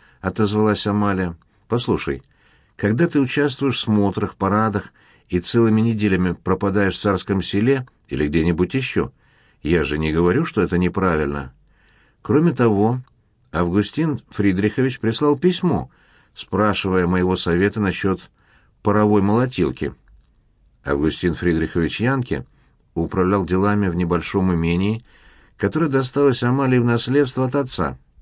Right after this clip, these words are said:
"Заодно я побываю в нашей усадьбе, с умным видом наговорю управляющему каких-нибудь глупостей. Он скажет, что я совершенно права, и сделает всё по-своему, то есть правильно".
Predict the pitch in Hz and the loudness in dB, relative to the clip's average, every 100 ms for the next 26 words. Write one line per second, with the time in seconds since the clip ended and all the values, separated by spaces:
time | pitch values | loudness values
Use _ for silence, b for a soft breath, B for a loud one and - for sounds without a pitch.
0 | b b b b b 64 78 80 80 107 | b b b b b -4 0 0 0 0
1 | 104 - 76 82 87 82 87 87 - 80 | 0 0 -2 0 2 2 0 -2 -2 -4
2 | - 87 104 98 101 95 _ _ _ _ | -2 -2 -2 -2 -4 -6 _ _ _ _
3 | _ _ - - 135 156 151 143 170 123 | _ _ -10 -2 0 2 2 2 2 4
4 | 95 95 101 107 92 101 104 95 - 90 | 2 4 2 2 0 2 2 0 0 -2
5 | 85 b b b b 95 87 95 98 90 | -2 b b b b -2 0 -2 -2 0
6 | 92 85 95 135 131 127 - 113 113 _ | 0 2 2 2 0 -2 -2 -4 -6 _
7 | _ _ _ - 147 160 - 92 82 73 | _ _ _ 0 0 0 0 0 0 -2
8 | 90 85 - 85 80 101 95 95 98 101 | 0 0 0 0 0 0 0 0 0 0
9 | 110 127 143 131 b b b 120 131 156 | 2 2 0 -6 b b b 0 2 2
10 | 165 147 - 139 143 127 110 110 104 101 | 2 2 0 0 0 0 0 2 2 2
11 | 95 _ - 104 101 - 107 98 92 90 | -4 _ -2 0 0 0 2 2 0 -2
12 | 92 | -6